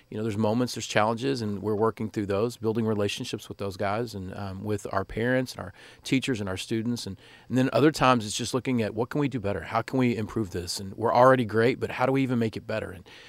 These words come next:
how do we improve what we're doing, uh, with C C M R, our College Career Military Ready? How do we guarantee that when kids graduate,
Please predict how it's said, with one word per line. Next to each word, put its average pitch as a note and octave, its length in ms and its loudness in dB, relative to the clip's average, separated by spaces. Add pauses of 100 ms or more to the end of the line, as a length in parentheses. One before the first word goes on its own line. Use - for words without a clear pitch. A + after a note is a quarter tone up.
(140)
how C3 120 6
do C#3 60 6
we D3 140 8
improve C3+ 440 4
what B2 140 4
we're A#2 100 2
doing, A#2+ 520 0
uh, A#2 180 0
with A#2 140 2
C C3+ 160 0
C B2 200 -2
M A#2 120 0
R, A2 160 2
our F2+ 100 0
College A2 320 0
Career A#2 160 -2
Military A2 460 0
Ready? G2 240 0
How F2+ 160 -4
do C#3 80 2
we C3 80 2
guarantee A#2 540 -2
that G2+ 100 -4
when G#2 120 -6
kids G2+ 220 -4
graduate, G#2 460 -2